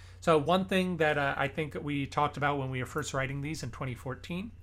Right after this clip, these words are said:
uh, one thing that we talked about is that we want to essentially pull all presidents back to the middle. So if there is a strong negative cultural attitude about a president, we want to sort of elevate that president in the public's eyes.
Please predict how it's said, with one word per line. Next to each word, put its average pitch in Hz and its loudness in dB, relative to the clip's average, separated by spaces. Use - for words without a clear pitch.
uh, 139 6
one 160 4
thing 156 0
that 143 4
we 139 0
talked 160 4
about 156 6
is 131 -2
that 131 2
we 135 -2
want 143 0
to 143 0
essentially 165 2
pull 156 2
all 156 6
presidents 151 0
back 139 2
to 156 -4
the 127 -2
middle. 139 0
So 139 4
if 135 0
there 139 2
is 131 -2
a 127 0
strong 139 0
negative 143 0
cultural 147 0
attitude 156 2
about 143 2
a 139 2
president, 160 2
we 135 -2
want 127 -2
to 127 -8
sort 127 -4
of 107 -6
elevate 147 0
that 143 -2
president 143 -2
in 127 -2
the 131 -4
public's 139 -2
eyes. 143 0